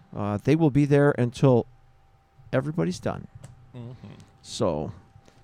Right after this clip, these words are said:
Speaker 1: that's gonna be a cool thing. Uh, you need more information, contact Richie at Midwest Collectibles. We also got another, uh, Richie thing, uh, coming up, Romeo Con. Uh, that will be sponsored by,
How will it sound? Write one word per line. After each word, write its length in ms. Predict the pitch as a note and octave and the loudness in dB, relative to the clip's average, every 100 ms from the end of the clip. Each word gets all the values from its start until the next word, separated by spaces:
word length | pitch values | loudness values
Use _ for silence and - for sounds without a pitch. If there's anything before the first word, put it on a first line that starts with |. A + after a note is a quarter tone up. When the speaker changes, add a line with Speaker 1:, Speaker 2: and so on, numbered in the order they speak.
| - | -12
Speaker 1:
that's 140 | A#2 | -8
gonna 160 | - B2 | 0 2
be 120 | A#2 | 4
a 40 | A#2 | 2
cool 260 | - A#2 | 2 0
thing. 320 | - C3 D#3 D#3+ | 2 0 0 -2
Uh, 400 | G#2 G#2 G2+ G#2 | -2 0 0 -2
you 80 | G#2+ | -2
need 160 | C3 C3 | -2 2
more 160 | C3 | 2
information, 460 | B2+ - C#3 C#3+ D#3 | 2 0 -2 -2 -4
contact 420 | D#3 C#3 C#3 - | -2 0 -2 0
Richie 320 | D3 - C#3+ | -2 -2 -2
at 180 | A2+ G#2 | -2 -2
Midwest 760 | G#2 A#2+ D#3+ E3 C#3+ D3+ - - | -4 -2 -4 -2 0 0 -2 -8
Collectibles. 1040 | - A#2 C3+ - A#2 F#2 D2+ A1+ - - - - - - - _ | -6 -4 -6 -4 -4 -2 -4 -6 -10 -18 -20 -20 -20 -20 -20 _
We 100 | D3 | 4
also 160 | D3+ D#3 | 4 4
got 440 | D#3 D3 B2+ - - | 4 4 2 -6 2
another, 460 | B2+ B2+ E3 D#3 - | 4 4 6 4 4
uh, 40 | A#2+ | 0
Richie 420 | A#2 C3 - A#2+ | 2 0 2 -2
thing, 520 | - C3 D#3+ G3+ F3 - - - | 0 2 2 0 -2 -8 -20 -4
uh, 220 | B2 A#2 | 0 0
coming 240 | - C3+ D3 | 0 2 2
up, 100 | - | 0
Romeo 440 | A#2+ D#3 G3+ D#3+ C3+ | 4 4 6 6 4
Con. 500 | - C3 D3 F3+ E3 _ _ _ _ _ _ _ | 2 2 2 0 -4 _ _ _ _ _ _ _
Uh, 240 | A2 A2 G#2+ | 0 2 6
that 160 | D#3 | 6
will 80 | G3+ | 6
be 120 | E3 | 2
sponsored 600 | D#3 - F#3+ E4 F#3 D#3+ | -2 0 0 2 0 2
by, 440 | C#3 A2+ G#2+ F3 | 2 2 2 0